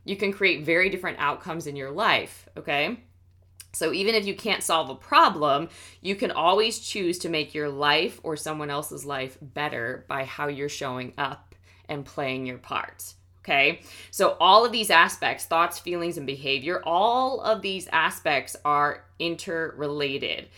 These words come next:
So if you think you don't have anything valuable to say, you'll feel awkward about speaking up, and then that in turn will likely affect your behavior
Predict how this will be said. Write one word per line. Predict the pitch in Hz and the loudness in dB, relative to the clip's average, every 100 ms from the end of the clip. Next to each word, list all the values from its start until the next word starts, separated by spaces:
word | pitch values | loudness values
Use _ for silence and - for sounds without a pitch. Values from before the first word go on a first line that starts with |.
| - - | -20 -14
So | - | -6
if | 165 | -4
you | 165 | -2
think | 208 208 208 | 0 0 -4
you | 190 | -6
don't | 185 160 | 0 0
have | 156 | 2
anything | 160 160 160 156 | 0 -2 -2 -2
valuable | 135 143 156 156 160 | 4 4 4 2 -2
to | 156 160 | -4 -10
say, | - 139 147 165 | -2 2 4 4
you'll | 214 160 143 | 0 -2 -4
feel | - 170 160 | -2 -2 0
awkward | 147 147 - 165 160 | 0 0 0 -4 -2
about | 147 143 139 | 0 0 -2
speaking | - 147 147 139 | -8 -8 -6 -6
up, | 135 156 - | 0 0 2
and | 180 156 | -2 0
then | 143 143 | -2 0
that | 147 151 - | 4 4 4
in | 151 | -4
turn | - - 311 320 170 151 160 180 - - - | -10 -4 0 2 4 2 0 -4 -14 -20 -2
will | 175 175 175 180 | 2 4 4 2
likely | 202 - 392 - 392 381 | 2 0 -4 -2 2 2
affect | 277 - 247 208 - | 0 -2 0 0 0
your | 196 | -4
behavior | 170 170 160 214 320 285 160 143 135 175 | -4 -10 -6 -4 -4 -2 0 0 0 -2